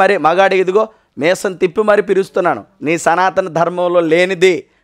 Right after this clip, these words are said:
బైబిల్లో ఉన్నది చూపించడానికి మగాడిగా నేను పిలుస్తున్నాను. ఛాలెంజ్ ఇసిరే ఆ, ఆ ఏమంటారంటే ఫిఫ్టీ ఫిఫ్టీ గాళ్ళగా, లేకపోతే అసలు నువ్వు ఆడ మగ కూడా తెలియలేకుండా మాయమైపోయి దాక్కుంటావో, మగాడిగా ముందుకు వస్తావో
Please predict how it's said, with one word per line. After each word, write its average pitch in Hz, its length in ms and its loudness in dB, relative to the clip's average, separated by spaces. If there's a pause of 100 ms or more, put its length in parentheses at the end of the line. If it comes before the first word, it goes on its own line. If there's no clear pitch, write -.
బైబిల్లో 160 560 -2
ఉన్నది 156 260 -8
చూపించడానికి 151 600 -6
మగాడిగా 151 500 0
నేను 139 160 -6
పిలుస్తున్నాను. 151 500 -4 (320)
ఛాలెంజ్ 175 400 2
ఇసిరే 185 240 -4 (380)
ఆ, 151 40 4 (360)
ఆ - 20 4 (320)
ఏమంటారంటే 185 480 -4 (120)
ఫిఫ్టీ 196 340 -6
ఫిఫ్టీ 226 280 -6
గాళ్ళగా, 165 360 2 (320)
లేకపోతే 208 360 0 (500)
అసలు 214 280 -4
నువ్వు 208 160 0 (160)
ఆడ 165 140 2 (120)
మగ 220 140 -2 (680)
కూడా 233 200 2 (100)
తెలియలేకుండా 220 680 -2 (540)
మాయమైపోయి 208 640 -2
దాక్కుంటావో, 170 720 0 (480)
మగాడిగా 160 560 -2
ముందుకు 147 300 -8
వస్తావో 135 360 -2